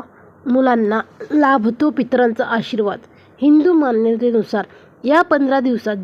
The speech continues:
जन्म घेणाऱ्या मुलांवर पितरांचा विशेष कृपा असते. अशी मुलं आयुष्यात पुढे जाऊन प्रत्येक परीक्षेमध्ये यशस्वी होतात. पितृपक्षामध्ये जन्म, जन्मलेला आलेला मुलगा अत्यंत सौभाग्यशाली मानला जातो.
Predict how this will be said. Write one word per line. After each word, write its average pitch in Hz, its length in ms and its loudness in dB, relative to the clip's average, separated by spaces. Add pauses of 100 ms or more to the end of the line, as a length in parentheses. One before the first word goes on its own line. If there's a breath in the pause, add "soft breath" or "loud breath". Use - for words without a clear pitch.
जन्म 226 240 2
घेणाऱ्या 254 460 2
मुलांवर 226 520 0
पितरांचा 285 580 -2
विशेष 262 440 -2 (120)
कृपा 214 300 -4
असते. 208 380 -8 (360 soft breath)
अशी 285 320 0
मुलं 233 420 2
आयुष्यात 247 520 -2 (180)
पुढे 254 240 0
जाऊन 247 340 0
प्रत्येक 247 560 -4
परीक्षेमध्ये 240 800 0
यशस्वी 214 400 -2
होतात. 233 340 -2 (480 soft breath)
पितृपक्षामध्ये 294 1160 0
जन्म, 240 420 0 (280)
जन्मलेला 247 680 2 (400 loud breath)
आलेला 240 420 2
मुलगा 233 480 0
अत्यंत - 460 -4
सौभाग्यशाली 240 880 -2
मानला 226 400 0
जातो. 214 320 -4